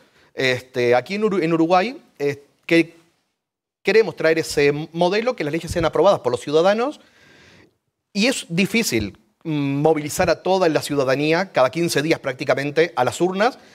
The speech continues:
y todo el despliegue que requiere unas elecciones. Por eso nosotros apostamos por la tecnología,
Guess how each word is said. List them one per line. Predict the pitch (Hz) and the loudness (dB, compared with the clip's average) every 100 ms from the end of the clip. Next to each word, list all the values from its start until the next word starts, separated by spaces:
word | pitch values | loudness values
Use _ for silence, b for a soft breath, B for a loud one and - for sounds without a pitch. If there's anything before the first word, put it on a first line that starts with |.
| B | B
y | 156 | -8
todo | 143 175 202 | 0 0 2
el | |
despliegue | 170 - 156 170 190 | -2 -4 2 2 2
que | 175 | -2
requiere | 139 156 165 | -2 0 0
unas | 170 151 | 0 -2
elecciones. | 131 123 - 123 101 98 - b b b b | -2 -2 -2 -4 -4 -8 -12 b b b b
Por | 165 165 | 2 2
eso | 190 | 0
nosotros | 214 202 214 | -6 -2 -2
apostamos | 185 147 196 208 220 | -2 0 0 0 -2
por | 175 | 0
la | 160 | 0
tecnología, | 156 143 127 - 120 87 | 0 -4 -4 -4 -4 -4